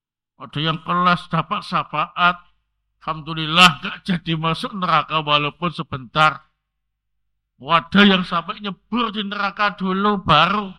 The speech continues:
surga. Naudzubillah min dzalik, ya. Nah, perjuangan. Sehingga kita harus tetap berjuang. Nggak boleh bermalas-malasan, ya. Karena surga itu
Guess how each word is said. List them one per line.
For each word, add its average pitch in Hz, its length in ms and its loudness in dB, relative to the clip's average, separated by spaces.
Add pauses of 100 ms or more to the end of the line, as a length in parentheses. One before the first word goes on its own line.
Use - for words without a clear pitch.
(100)
surga. 151 640 -16 (880)
Naudzubillah 123 540 -6
min 123 160 -2
dzalik, 117 400 -6
ya. 131 320 -6 (400)
Nah, 95 480 -10
perjuangan. 107 760 -10 (960)
Sehingga 123 240 -10
kita 120 320 -14
harus 120 240 -12
tetap 123 240 -14
berjuang. 131 560 -8 (1120)
Nggak - 240 -14
boleh 123 240 -2
bermalas-malasan, 117 1300 -6
ya. 131 400 -6 (720)
Karena 110 240 -10
surga - 560 -8
itu 113 480 -12